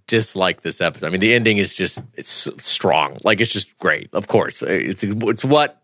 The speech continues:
I was dying to see. Um, so much, so much good shit there. And honestly, one of my favorite moments in the entire episode is that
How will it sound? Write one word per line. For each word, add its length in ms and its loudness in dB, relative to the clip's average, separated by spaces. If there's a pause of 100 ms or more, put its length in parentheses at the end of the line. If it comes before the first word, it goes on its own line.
(120)
I 160 2
was 160 -2
dying 420 2
to 80 -6
see. 380 -12 (140)
Um, 580 0 (500)
so 260 2
much, 260 0
so 140 -2
much 180 -2
good 120 -2
shit 160 -4
there. 120 2
And 80 2
honestly, 360 4
one 100 2
of 40 0
my 120 2
favorite 680 0
moments 380 0
in 40 -6
the 60 -4
entire 320 0
episode 580 -4
is 400 4
that 360 0